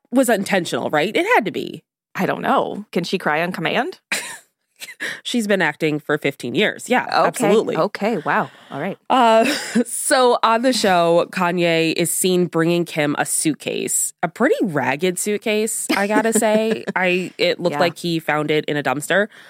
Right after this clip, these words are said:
Speaker 1: And
Speaker 2: Uh-huh.
Speaker 1: in this suitcase was the laptop and hard drives, and he delivered it just hours before she had to go on and host S N L.
Speaker 2: Mm-hmm.
Speaker 1: Kim very dramatically tells her team the equipment is the remaining footage from their tape.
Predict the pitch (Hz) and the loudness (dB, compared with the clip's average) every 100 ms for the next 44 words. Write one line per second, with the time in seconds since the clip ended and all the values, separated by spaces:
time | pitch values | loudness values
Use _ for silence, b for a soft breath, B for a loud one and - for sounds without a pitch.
0 | B B B 208 208 233 262 247 - 214 | B B B -2 2 2 4 2 2 -2
1 | - 165 156 156 - - 160 165 156 151 | 0 0 0 -2 -4 -6 -2 2 4 2
2 | 147 156 151 147 - 151 151 - 139 - | 0 0 2 0 0 -2 0 -4 -2 0
3 | 147 143 - - - - 160 156 175 180 | -2 -2 -4 -4 -6 -2 -2 -2 -2 -2
4 | 175 - 165 160 175 190 175 - _ 147 | -2 0 0 2 2 2 0 -2 _ -6
5 | 160 156 - 165 175 170 156 160 - 139 | -4 -4 -6 -2 2 2 0 -2 -4 -2
6 | 143 160 147 139 131 - _ 156 139 127 | -2 -4 -4 -2 -2 -4 _ -6 -2 -2
7 | 120 120 127 135 120 - - - 135 156 | -2 -4 -6 -4 -6 -8 -8 -6 -2 0
8 | 170 160 156 B B B B 180 135 139 | 2 0 -2 B B B B -4 -4 -2
9 | 185 170 165 165 - 147 170 233 226 185 | 0 2 2 0 -2 -2 2 2 2 0
10 | 165 165 160 160 156 151 - 156 - 151 | 0 0 0 -2 0 -2 0 -4 -4 -2
11 | 151 151 147 - - 156 156 147 147 151 | 0 0 -2 -2 -2 -2 -2 -4 -4 -2
12 | 151 180 254 285 285 208 185 180 - 151 | 0 2 2 2 2 2 2 0 -2 -4
13 | 139 135 - 175 170 - | -2 -6 -2 0 0 -4